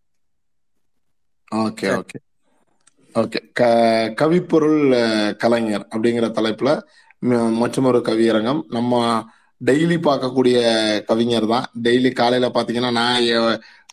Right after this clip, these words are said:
Speaker 1: தூங்கி முழிக்கிறதே வந்து இவரோட கவிதையில தான். மேக்ஸிமம் டேஸ் வந்து முழிக்கிறேன் அப்படின்னு நினைக்கிறேன். அஹ், மொபைலை த-, ஒ-, பெட்ல படுத்துக்கிட்டே எந்த-, எடுத்து பார்க்கும்போது அவரோட கவிதை கண்டிப்பா இருக்கும்.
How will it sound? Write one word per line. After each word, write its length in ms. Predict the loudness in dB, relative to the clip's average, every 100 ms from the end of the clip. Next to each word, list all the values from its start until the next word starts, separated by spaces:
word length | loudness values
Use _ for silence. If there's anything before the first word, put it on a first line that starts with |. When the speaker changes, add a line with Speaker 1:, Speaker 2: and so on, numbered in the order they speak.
| _
Speaker 1:
தூங்கி 260 | 2 2
முழிக்கிறதே 600 | 2 2 2 2 2 0 0
வந்து 300 | 2 4 4
இவரோட 180 | 2
கவிதையில 400 | 0 2 4 4
தான். 140 | 2 0
மேக்ஸிமம் 640 | -2 -4 -2 0 2 2
டேஸ் 220 | 0 0 -2
வந்து 320 | -2 0 -2
முழிக்கிறேன் 320 | -2 -2 -2
அப்படின்னு 180 | -2 -4
நினைக்கிறேன். 420 | -4 -6 -10 -14 _ -20 -20 -20 _
அஹ், 420 | -4 -2 0 0
மொபைலை 420 | 2 4 4 2 2
த-, 680 | 2 4 4 4 2 -2 -2
ஒ-, 380 | 2 2 0 -6 _ -8 0
பெட்ல 260 | 2 2 0
படுத்துக்கிட்டே 540 | 0 0 -2 2 2
எந்த-, 360 | 2 2 2 2
எடுத்து 600 | 0 2 4 4 4 0 _
பார்க்கும்போது 520 | 0 0 0 2 2 2
அவரோட 300 | 2 0 0
கவிதை 280 | 0 0
கண்டிப்பா 460 | 0 0 0 2 0
இருக்கும். 320 | 0 -4 -14